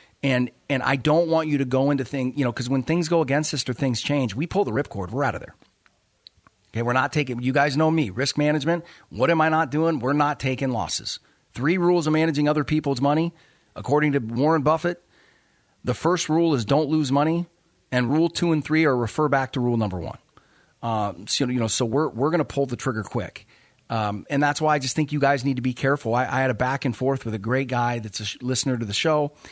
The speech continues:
and, uh, he told me some of the holdings that, that he's bought because we discussed them on the show. And I told him right over email, I go, "You need to dial those positions back.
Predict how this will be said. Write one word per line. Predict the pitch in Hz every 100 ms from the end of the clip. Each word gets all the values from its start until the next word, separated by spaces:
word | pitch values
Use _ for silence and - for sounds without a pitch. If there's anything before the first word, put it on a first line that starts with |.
| - - 131
and, | 127 120 120
uh, | 113 110
he | 139
told | 127 135 143
me | 139
some | 127 143
of | 127
the |
holdings | 107 143 139 127 110
that, | 117 - 101 98
that | 123 -
he's | 147 147
bought | 117 117 117 -
because | 117 123 113
we | 110
discussed | - 127 120
them | 123
on | 113
the | 104
show. | 147 147 117 - - 135
And | 127
I | 139
told | 147 147
him | 135
right | 135
over | 123
email, | 120 147 120
I | 110
go, | 110
"You | 127
need | 135
to | 117
dial | 127 123 117
those | 113
positions | - 107 104 110 90
back. | 78 -